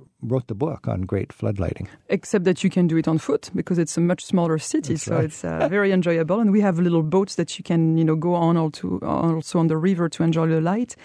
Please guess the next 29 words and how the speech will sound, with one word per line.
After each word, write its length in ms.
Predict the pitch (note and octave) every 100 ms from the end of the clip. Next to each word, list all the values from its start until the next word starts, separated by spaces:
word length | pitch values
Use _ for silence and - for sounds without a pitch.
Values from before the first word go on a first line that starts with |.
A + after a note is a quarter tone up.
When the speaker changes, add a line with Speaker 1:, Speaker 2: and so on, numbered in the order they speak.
| - -
Speaker 2:
Uh, 140 | - F#3
it's 180 | F#3+ -
especially 460 | - C4 B3 C4
famous 580 | A#3+ - A3 G#3+ G#3 - _ _ _ _
for 240 | - F#3+
a 40 | F3
big 260 | E3 A3+
festival 480 | - G#3 - F#3 E3+
of 100 | D#3
light 260 | E3+ F#3 F#3+
that 100 | E3+
happens 440 | D#3 F3 F#3 E3 F#3
every 480 | F#3 F3 E3+ F3 F#3+
year 420 | F3 F3+ F3+ F3
around, 580 | - D#3 E3 E3+ E3 D#3
uh, 320 | D#3+ D#3 E3+
December 480 | D3+ F3+ - E3 D#3+ D#3+
eighth, 240 | F3+ -
the 80 | F#3
weekend 300 | E3+ - F3+
of 100 | D#3
December 420 | F3 - E3+ E3 -
eighth. 320 | F#3 A#3+ - - -
Speaker 1:
A 100 | - _
Speaker 2:
And 120 | - F3+
it 40 |
Speaker 1:
festival 280 | E3+ D3 C3+
of 140 | F#2+
light. 340 | G2+ A2 -